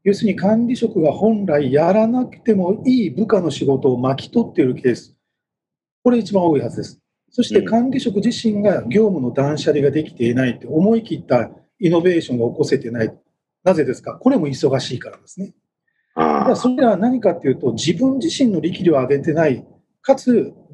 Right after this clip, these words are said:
Speaker 1: 部下を成長させてないから、部下の尻拭いのために仕事を巻き取るっていう、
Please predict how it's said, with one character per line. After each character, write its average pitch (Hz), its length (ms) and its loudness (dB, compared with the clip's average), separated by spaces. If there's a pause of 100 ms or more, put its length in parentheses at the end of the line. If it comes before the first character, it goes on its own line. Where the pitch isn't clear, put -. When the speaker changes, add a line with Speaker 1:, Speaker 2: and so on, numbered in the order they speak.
Speaker 1:
部 370 120 2
下 262 140 2
を 175 60 4
成 175 260 2
長 170 180 -2
さ 165 140 0
せ - 140 -14
て 185 60 -2
な 185 120 2
い 170 60 -2
か 165 120 0
ら、 120 100 2
部 220 180 -2
下 175 160 2
の 180 80 0
尻 160 260 0
拭 170 200 0
い - 20 0
の 123 100 0
た 123 140 -2
め 151 120 0
に 165 120 -2
仕 135 160 -4
事 156 200 -2
を 127 60 -2
巻 - 260 -10
き - 40 -18
取 170 220 0
る - 40 -16
っ - 80 -20
て 113 120 -6
い 107 120 -2
う、 - 160 -12